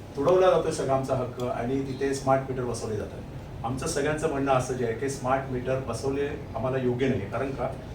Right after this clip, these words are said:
स्मार्ट मीटरचं गाजर जर आज दाखवलं गेलं तर प्रीपेड मीटर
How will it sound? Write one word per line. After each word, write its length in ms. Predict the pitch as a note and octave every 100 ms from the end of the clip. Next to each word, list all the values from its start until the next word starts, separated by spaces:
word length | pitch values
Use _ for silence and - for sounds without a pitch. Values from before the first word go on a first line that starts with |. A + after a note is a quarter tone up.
| -
स्मार्ट 420 | - C3 C#3 -
मीटरचं 400 | C3+ C#3 C3+ C3+
गाजर 320 | A#2+ A#2+ C3+
जर 160 | B2+ C3
आज 180 | A#2+ B2
दाखवलं 320 | B2 B2 A#2+
गेलं 240 | G2 - - - - - -
तर 120 | - -
प्रीपेड 400 | D3+ D#3 F3+ E3+
मीटर 340 | E3 F3